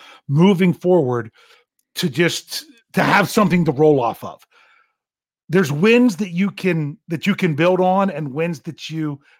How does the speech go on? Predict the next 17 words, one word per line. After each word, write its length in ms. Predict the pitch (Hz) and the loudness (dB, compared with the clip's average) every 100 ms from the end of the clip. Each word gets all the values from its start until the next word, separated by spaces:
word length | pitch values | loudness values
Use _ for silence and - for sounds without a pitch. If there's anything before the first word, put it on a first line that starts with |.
| - | -12
are, 260 | 156 143 131 | -8 -8 -10
that 200 | 165 147 | -10 -8
you're 100 | 170 | -4
like, 280 | 151 151 - | -4 -6 -12
"Yeah, 680 | 208 208 226 220 208 196 185 175 _ _ _ _ _ _ _ _ | -20 -8 -6 -4 -4 -2 -4 -8 _ _ _ _ _ _ _ _
I 180 | - 208 | 2 4
wanna 220 | 220 208 | 6 4
see 160 | - 175 | 2 0
a 60 | |
win 180 | 143 151 | 2 2
this 160 | 143 - | 0 -6
week 140 | 147 | -12
that 120 | 131 | -10
they 100 | 131 | -12
can 160 | 117 117 | -12 -14
build 240 | 113 104 | -16 -20
on," 180 | 82 _ | -20 _